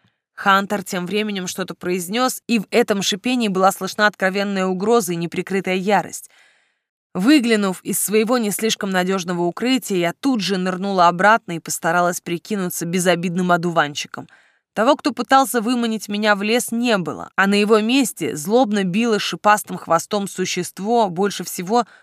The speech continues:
напоминающее вставшего на задние лапы крокодила. Зеленые глаза горели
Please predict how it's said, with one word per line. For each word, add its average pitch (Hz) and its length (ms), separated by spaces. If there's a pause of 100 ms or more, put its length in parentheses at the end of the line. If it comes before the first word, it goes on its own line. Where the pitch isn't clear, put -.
(120)
напоминающее 214 840
вставшего 208 520
на 185 140
задние 185 400
лапы 190 280
крокодила. 160 720 (560)
Зеленые 240 460
глаза 202 360
горели 196 440